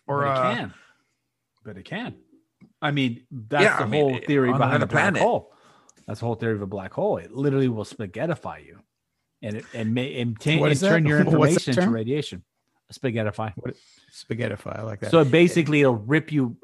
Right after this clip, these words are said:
Speaker 2: atom to atom, shred by shred, as you begin to go into the, uh, the, the event horizon. You'll be completely disem-,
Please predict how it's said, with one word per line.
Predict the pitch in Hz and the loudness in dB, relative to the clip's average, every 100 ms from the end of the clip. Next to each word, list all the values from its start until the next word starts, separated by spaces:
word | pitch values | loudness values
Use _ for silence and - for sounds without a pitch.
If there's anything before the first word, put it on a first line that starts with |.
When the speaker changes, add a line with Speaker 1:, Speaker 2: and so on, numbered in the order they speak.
| _ | _
Speaker 2:
atom | 135 143 139 131 | 0 2 2 0
to | - | -4
atom, | 117 117 110 | -4 -4 -4
shred | 101 - 113 | -8 -8 -8
by | 107 98 | -6 -10
shred, | - 104 95 _ _ _ _ _ _ | -10 -14 -16 _ _ _ _ _ _
as | 120 117 113 | -2 0 0
you | 120 | 0
begin | 104 131 139 135 120 139 131 | -2 -10 -2 -2 2 2 0
to | 110 | -2
go | 123 120 117 | 0 0 0
into | - 113 | -4 -8
the, | 104 101 95 90 | -8 -8 -10 -12
uh, | 90 85 - - _ - | -14 -18 -20 -20 _ -14
the, | 117 98 90 90 - | -12 -12 -14 -16 -12
the | 107 104 | -8 -4
event | 110 123 | 0 2
horizon. | 101 110 95 90 - - - _ _ _ _ - | 0 -4 -4 -8 -14 -20 -20 _ _ _ _ -6
You'll | 123 120 | -2 0
be | 120 | 0
completely | 123 113 - 165 143 120 | -2 -4 0 2 4 0
disem-, | 110 139 - 123 | 0 -2 0 -4